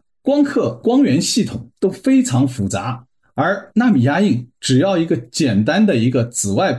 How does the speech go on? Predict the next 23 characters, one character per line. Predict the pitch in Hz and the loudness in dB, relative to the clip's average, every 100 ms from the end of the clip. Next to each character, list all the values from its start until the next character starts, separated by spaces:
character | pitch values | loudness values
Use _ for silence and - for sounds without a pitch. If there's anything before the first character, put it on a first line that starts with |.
| - - | -8 -4
曝 | 190 | -2
光 | 127 190 | 0 2
灯 | 202 196 - _ _ - | 2 0 -4 _ _ -4
就 | 165 | -2
可 | 123 - 160 | -2 -2 0
以 | - 123 | 0 -2
实 | - 120 | -2 0
现 | 120 165 - - | 2 0 -4 -8
曝 | - 139 | -4 -2
光， | 127 131 123 - _ | 0 -2 -4 -18 _
那 | 143 | -2
么 | 131 | 0
这 | 294 269 | 0 2
个 | 151 | 2
是 | - 143 | 0 2
纳 | 214 226 | 2 2
米 | 131 | 2
压 | 147 180 | 2 0
印 | 165 | -2
的 | 127 | -2
成 | - 165 | -2 0
本 | 120 95 | -2 -4
会 | 214 | -2